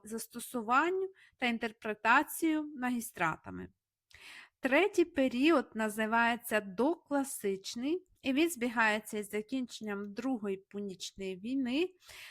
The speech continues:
та триває до встановлення імперії. Він пов'язаний зі створенням великої кількості трактатів. Серед найвідоміших юристів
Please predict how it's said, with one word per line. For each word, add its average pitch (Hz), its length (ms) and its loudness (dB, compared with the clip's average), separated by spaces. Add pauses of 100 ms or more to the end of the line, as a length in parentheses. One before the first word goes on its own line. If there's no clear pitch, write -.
(180)
та 339 180 8
триває 262 520 2
до 220 120 -2
встановлення 220 800 -4
імперії. 165 840 -6 (880)
Він 262 220 4
пов'язаний 254 800 2
зі 220 120 -6
створенням 240 720 -2
великої 294 520 -2
кількості 262 680 -8
трактатів. 185 880 -2 (960)
Серед 262 440 2
найвідоміших 254 960 0
юристів 240 540 -2